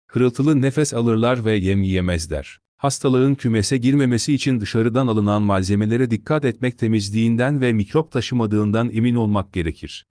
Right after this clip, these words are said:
Kümese herkesin girmesine izin verilmemeli, sürüye dışarıdan hayvan sokulmamalıdır. Bugün sizlere tavuklarda yalancı veba hakkında bilgi verdik. Umarım videomuzu ve bilgilendirmemizi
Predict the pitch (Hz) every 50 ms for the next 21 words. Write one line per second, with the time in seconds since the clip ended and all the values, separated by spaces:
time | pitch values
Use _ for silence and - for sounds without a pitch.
0 | _ - - 160 170 175 156 - 170 135 - 147 165 180 175 - 156 131 143 139
1 | 131 113 113 107 110 113 107 - 120 117 113 - 98 92 - 123 123 117 101 101
2 | 107 113 113 110 101 87 80 78 85 127 165 165 - _ _ - - - 117 117
3 | 123 127 127 117 104 - - 113 113 120 113 123 127 135 117 - - 98 95 98
4 | 101 117 131 120 - - 95 - - 104 101 98 87 82 78 76 73 71 69 -
5 | - - _ _ _ _ - 160 185 175 180 170 165 151 - 143 127 123 139 135
6 | 143 135 - 123 113 107 117 - _ 127 120 113 113 131 139 127 120 123 131 131
7 | 131 127 160 139 135 127 127 131 127 120 113 104 - - 110 110 113 110 92 95
8 | 90 87 82 90 85 82 76 73 76 82 87 - - - _ _ _ - 131 139
9 | 151 156 175 196 190 156 131 127 120 127 139 139 139 131 113 147 151 120 131 131
10 | 123 104 107 101 98 101 95 98 95 90 87 85 82 92 87 82 80 78 - -
11 | 76